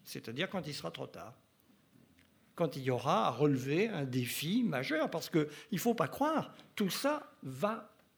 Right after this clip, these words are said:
avou-, a déjà des effets, eh bien, des effets, par exemple, de délocalisation.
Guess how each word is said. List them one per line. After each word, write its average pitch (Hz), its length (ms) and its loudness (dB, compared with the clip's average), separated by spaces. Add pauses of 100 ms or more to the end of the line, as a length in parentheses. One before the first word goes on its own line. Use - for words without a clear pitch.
(160)
avou-, 147 400 -4
a 269 340 10
déjà 131 480 -4
des 120 280 -4
effets, 190 480 -2 (1500)
eh 277 80 6
bien, 254 140 10
des 165 320 4
effets, 240 300 0
par 240 180 0
exemple, 262 300 6
de 269 120 6
délocalisation. 277 1300 4